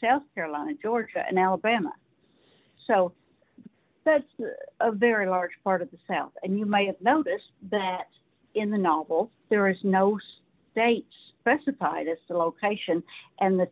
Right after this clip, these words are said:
town of Jamesville is completely fictional. So the novel could be read as being almost anywhere in the South,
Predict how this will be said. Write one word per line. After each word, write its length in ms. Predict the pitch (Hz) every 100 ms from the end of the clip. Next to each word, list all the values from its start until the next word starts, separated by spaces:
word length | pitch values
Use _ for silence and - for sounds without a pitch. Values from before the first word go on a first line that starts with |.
| -
town 220 | 196 190
of 120 | 165
Jamesville 580 | 190 208 208 - 175 147
is 120 | 170 -
completely 500 | 170 165 247 - 170 -
fictional. 420 | - - - - - _ _ _ _ -
So 280 | 208 196 - _ _ _ _
the 80 | 240
novel 380 | 220 240 330 240
could 180 | - 208
be 140 | 214
read 280 | 185 196 226
as 120 | 196 180
being 240 | 196 214
almost 280 | 208 208 202 180
anywhere 460 | 208 302 190 147
in 80 | -
the 240 | - -
South, 240 | - -